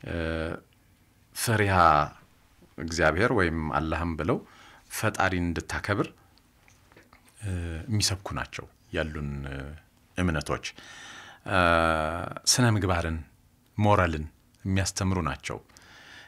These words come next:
እነዚህን መናቅ ስንጀምር ነው ችግር የሚሆነው። አሁን የ-፣ የእምነት አባቶችን፣ እ፣ መድፈር፣ የእምነት ስፍራዎችን መድፈር ኖርማል ነገር እየሆነ መጥቷል። ይሄ፣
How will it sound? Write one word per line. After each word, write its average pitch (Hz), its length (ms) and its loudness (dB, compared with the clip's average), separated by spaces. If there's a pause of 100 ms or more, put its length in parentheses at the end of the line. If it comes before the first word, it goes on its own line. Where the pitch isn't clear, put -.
እነዚህን 131 420 0
መናቅ 117 420 0
ስንጀምር 113 600 0 (1000)
ነው 98 200 2 (560)
ችግር 92 280 -2
የሚሆነው። 71 400 -8 (600)
አሁን 123 220 2 (180)
የ-፣ 110 220 2 (440)
የእምነት 104 400 2
አባቶችን፣ 95 600 2 (720)
እ፣ 90 80 -4 (420)
መድፈር፣ 80 540 4 (480)
የእምነት 113 360 4
ስፍራዎችን 113 600 -4 (120)
መድፈር 90 580 0 (400)
ኖርማል 147 360 0
ነገር 78 240 -4
እየሆነ 73 300 -10
መጥቷል። 64 380 -10 (760)
ይሄ፣ 110 200 -6